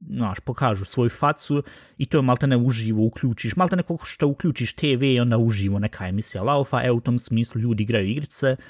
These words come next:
i, ovaj, pričaju, šta ja znam, s ljudima, interagiraju na taj način tako što čitaju chat, ljudi mogu onda u chat nešto napisat, mogu dat para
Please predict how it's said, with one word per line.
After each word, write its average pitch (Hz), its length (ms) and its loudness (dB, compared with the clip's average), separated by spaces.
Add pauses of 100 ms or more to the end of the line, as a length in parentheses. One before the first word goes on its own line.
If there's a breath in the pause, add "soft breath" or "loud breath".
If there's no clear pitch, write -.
(400 loud breath)
i, 135 340 4
ovaj, 110 600 2 (200)
pričaju, 113 680 0
šta - 160 -2
ja 101 80 2
znam, 104 160 -2
s - 120 -8
ljudima, 123 320 2
interagiraju 110 960 0
na 110 100 0
taj 110 200 -2
način 104 320 -2
tako 104 180 -6
što - 140 -8
čitaju 107 420 -2
chat, - 420 -4
ljudi 113 180 0
mogu 104 180 0
onda 101 180 0 (120)
u 120 100 -6
chat - 240 -4
nešto 110 180 -2
napisat, 127 560 -4 (420 loud breath)
mogu 180 240 2
dat 135 240 0
para 110 580 0